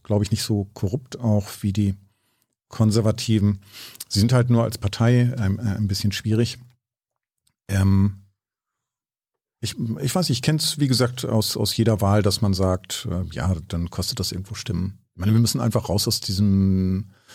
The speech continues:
aus diesem System, in dem halt die GroKo Aram und die Grünen und, äh, die dämliche F D P, äh, praktisch ihre Politik fortführen können. Und dafür ist es wichtig, dass man andere Parteien wählt.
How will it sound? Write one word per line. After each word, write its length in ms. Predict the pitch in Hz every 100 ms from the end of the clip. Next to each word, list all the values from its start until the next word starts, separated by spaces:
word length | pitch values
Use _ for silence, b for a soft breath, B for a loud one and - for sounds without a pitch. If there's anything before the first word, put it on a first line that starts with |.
| B B B -
aus 180 | 104
diesem 520 | - 104 110 104 101 85
System, 680 | 101 - - 110 104 107
in 140 | 95 98
dem 280 | 101 101 98
halt 520 | 101 98 - - -
die 240 | 95 95
GroKo 340 | 95 98 98 98
Aram 220 | 87 104
und 120 | 101
die 60 | 104
Grünen 500 | 95 101 101 104 101 B B B B B B _ -
und, 300 | 107 101 95
äh, 360 | 82 87 95 104 -
die 480 | 101 98 101 147 120 -
dämliche 460 | 98 95 98 - 95
F 160 | 101 -
D 120 | 95
P, 380 | - 101 101 101
äh, 720 | 110 165 104 92 90 82 90 -
praktisch 640 | 98 - 104 - - - _ _ _ -
ihre 340 | 107 98 101
Politik 440 | - 107 98 113
fortführen 880 | - - 110 117 - 123 117 117 117
können. 360 | - 120 110 110
Und 160 | 107 101
dafür 240 | 95 107
ist 120 | -
es 120 | 101
wichtig, 240 | 104 - 110
dass 160 | -
man 100 | -
andere 220 | 73 92 87
Parteien 380 | - 90 92
wählt. 260 | 73 -